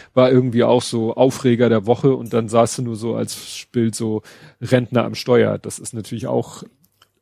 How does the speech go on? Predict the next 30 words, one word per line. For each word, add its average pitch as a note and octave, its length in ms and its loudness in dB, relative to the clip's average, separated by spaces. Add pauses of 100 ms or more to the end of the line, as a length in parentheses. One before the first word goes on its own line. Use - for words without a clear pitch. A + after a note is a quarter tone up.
so D#3+ 160 4
ein C#3+ 120 2
Thema, D#3+ 300 4
so B2+ 120 2
ähnlich C#3+ 360 0
wie C#3 80 0
Legalisierung C3 880 2
von C3 160 -6
Cannabis, C3 480 0
was C3 120 -6
immer B2+ 220 -2
wieder C3+ 160 0
mal B2+ 200 4
ausgebuddelt B2+ 680 -6
wird B2+ 200 -4
und A#2 160 -8
dann A#2 260 -4 (400)
auch B2+ 220 2
alle C3 180 4
möglichen B2 440 -4
Forderungen C#3 580 2
kommen C3 440 -2
und A2 340 -16
was A2 140 -12
sagt - 180 -8
die A#2+ 40 -8
Polizei C3 460 2
dazu C#3 760 -2
und, A2 380 -12
äh, A#2 360 -10